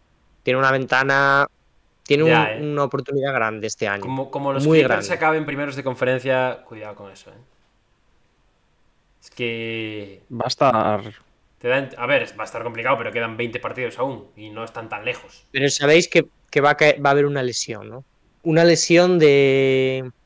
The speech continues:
Speaker 2: De quien sea, ¿no?
Speaker 1: No sé, no sé de quién, pero de alguien va a ser, de los importantes, digo.
Speaker 2: Ya. No sé, no sé, no sé, no sé, no sé. Yo aún todavía
Speaker 3: A
Speaker 2: no
Speaker 3: mí
Speaker 2: sé por dónde
Speaker 3: mismo
Speaker 2: cogerlos, ¿eh?
Speaker 3: me da un poco igual, ¿eh? Pero ese cuarto contra ese quinto,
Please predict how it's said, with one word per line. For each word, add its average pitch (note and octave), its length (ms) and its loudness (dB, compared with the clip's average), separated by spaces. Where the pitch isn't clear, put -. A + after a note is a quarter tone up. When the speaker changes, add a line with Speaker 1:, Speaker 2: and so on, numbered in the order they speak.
Speaker 2:
De A#2+ 100 -8
quien B2+ 240 -6
sea, B2+ 300 0
¿no? B2+ 80 -2
Speaker 1:
No B2+ 80 0
sé, B2 260 -2
no C3 140 -6
sé E3+ 100 4
de E3+ 140 6
quién, F3 360 4
pero C3 160 4
de C3 80 6
alguien C#3+ 280 2
va C3+ 60 4
a A#2+ 40 0
ser, G#2+ 200 -6
de B2 80 -2
los A#2+ 120 -4
importantes, A2+ 560 -4
digo. G#2 220 -10
Speaker 2:
Ya. A2+ 340 -6
No D3+ 160 2
sé, A#2+ 300 0
no C#3 140 -8
sé, B2+ 180 -8
no B2 100 -8
sé, A#2 140 -14
no A2+ 120 -16
sé, G#2+ 140 -20
no G#2+ 100 -16
sé. G#2 160 -20
Yo D#3 260 4
aún D#3 260 0
todavía C#3+ 300 2
Speaker 3:
A - 20 6
Speaker 2:
no D3 120 4
Speaker 3:
mí - 0 -
Speaker 2:
sé F#3 120 6
por G3 160 -4
dónde G3 200 4
Speaker 3:
mismo - 0 -
Speaker 2:
cogerlos, A#2+ 500 -4
¿eh? C3+ 140 -20
Speaker 3:
me B2 140 0
da C#3 80 4
un D3 60 0
poco B2+ 180 -2
igual, A2 260 2
¿eh? A2+ 100 2
Pero G#2+ 460 0
ese C3 320 0
cuarto A#2 380 2
contra A2+ 280 0
ese A2 200 -4
quinto, B2 640 0